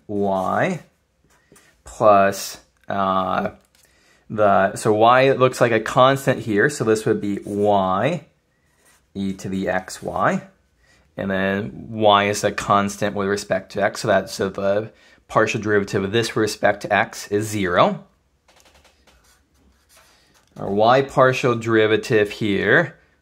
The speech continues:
derivative of sine y is cosine y. Of course, the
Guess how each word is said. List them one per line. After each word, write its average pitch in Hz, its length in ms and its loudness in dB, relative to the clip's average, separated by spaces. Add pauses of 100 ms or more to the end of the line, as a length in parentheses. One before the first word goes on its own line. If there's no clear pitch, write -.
derivative 107 380 0
of 101 80 -4
sine 110 460 2
y 98 340 0
is 95 440 -6
cosine 101 840 -4
y. 143 480 -4 (1700)
Of - 60 -20
course, 92 320 -8
the 98 420 -6